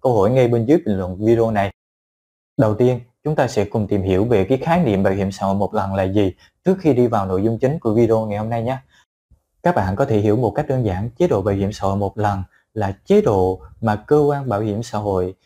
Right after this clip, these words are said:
sẽ thanh toán một cái khoản tiền nhất định cho người lao động đã tham gia bảo hiểm xã hội. Nhưng mà sau đó thì không, à, tiếp tục tham gia bảo hiểm xã hội nữa,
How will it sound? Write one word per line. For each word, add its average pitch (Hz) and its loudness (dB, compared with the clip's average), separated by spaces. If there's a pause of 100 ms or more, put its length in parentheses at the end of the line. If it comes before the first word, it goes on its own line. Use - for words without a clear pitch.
(120)
sẽ 104 -2
thanh 143 0
toán 143 0
một 107 0
cái - 2
khoản 107 -2
tiền 110 2
nhất 170 -6
định 98 -2 (160)
cho 127 2
người 110 2
lao 120 0
động 98 -2
đã 95 -2
tham 123 -4
gia 123 0
bảo 98 -2
hiểm 98 -4
xã - -6
hội. 90 -2 (760)
Nhưng 117 2
mà 98 0 (340)
sau 120 0
đó 127 0
thì 110 -6
không, 131 -4 (320)
à, 113 -4
tiếp 175 2
tục 110 0
tham 123 -4
gia 123 -2
bảo 101 -2
hiểm 104 -2
xã - -4
hội 98 0
nữa, 101 2